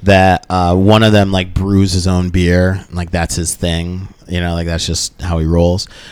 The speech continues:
And I met up with them. Uh, uh, it's, he's married, and I met up with him and his wife, and we went to, like, some, you know, craft beer place, and, you know, it was just him talking shop for a good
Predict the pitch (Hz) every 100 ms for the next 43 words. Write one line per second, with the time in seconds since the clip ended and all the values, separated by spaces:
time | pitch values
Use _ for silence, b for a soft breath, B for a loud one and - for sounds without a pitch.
0 | B - 92 92 92 95 95 95 98 104
1 | 98 87 87 80 78 76 67 - 90 87
2 | 87 - 95 - 101 95 - 98 95 90
3 | 87 85 101 - - 92 87 87 90 90
4 | 85 87 87 85 92 98 95 - - b
5 | b b - 95 92 92 90 95 87 90
6 | - 90 85 85 - - 80 76 - 87
7 | 82 - 90 87 87 - 85 80 80 -
8 | 69 80 78 69 69 67 - 95 82 78
9 | 73 - - 90 87 80 - 82 - 67
10 | - 82 78 - - 73 67 62 67 -
11 | b b b b 180